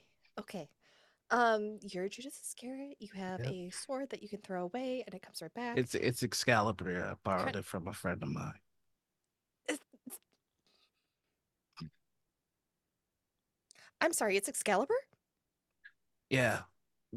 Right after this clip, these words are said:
Speaker 2: Sorry. Definitive, definitive article. It's the Excalibur.
Speaker 1: At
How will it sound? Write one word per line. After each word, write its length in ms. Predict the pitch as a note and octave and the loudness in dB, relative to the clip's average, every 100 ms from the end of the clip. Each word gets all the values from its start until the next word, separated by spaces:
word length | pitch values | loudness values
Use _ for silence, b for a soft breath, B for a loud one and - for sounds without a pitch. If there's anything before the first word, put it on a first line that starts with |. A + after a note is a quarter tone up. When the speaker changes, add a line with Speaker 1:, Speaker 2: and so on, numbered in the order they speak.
| F#2+ | -10
Speaker 2:
Sorry. 480 | - C#3 B2 A2 G#2 _ _ - | 0 6 8 6 0 _ _ -2
Definitive, 480 | B2 C3+ A#2 B2 G2+ | 2 2 2 -2 -2
definitive 520 | - B2 B2+ A2+ A2 G#2+ | 0 2 2 2 -2 0
article. 500 | G2+ G#2+ - G#2 - _ B - | 0 0 -2 -4 -6 _ B -2
It's 280 | C3 B2+ - | 0 0 0
the 220 | B2 G#2 | 2 2
Excalibur. 640 | F#2+ - A2+ F#2 F#2+ F#2+ - _ _ _ _ _ _ _ _ _ _ _ _ _ _ _ _ _ _ _ b b b - | 0 -2 0 0 -2 -6 -10 _ _ _ _ _ _ _ _ _ _ _ _ _ _ _ _ _ _ _ b b b 4
Speaker 1:
At 220 | D4+ D5 | 6 6